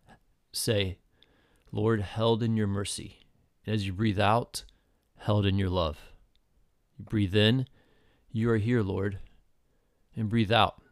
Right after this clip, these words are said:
"I am listening." Held in your mercy, held in your love. You are here, Lord.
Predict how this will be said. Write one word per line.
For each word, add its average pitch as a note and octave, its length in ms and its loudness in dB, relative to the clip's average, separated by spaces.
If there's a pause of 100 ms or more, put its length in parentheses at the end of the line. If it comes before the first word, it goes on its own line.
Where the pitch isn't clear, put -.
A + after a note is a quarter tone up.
(160)
"I G2 140 -2
am G2 120 0
listening." F#2 440 -4 (1900)
Held G#2 260 0
in G#2+ 140 2
your G2 100 0
mercy, A2+ 560 -4 (1300)
held G2+ 260 -2
in G2 100 0
your G2 120 0
love. F2 320 -2 (1500)
You A2+ 200 2
are A2 60 6
here, A2 300 4
Lord. F#2 360 -2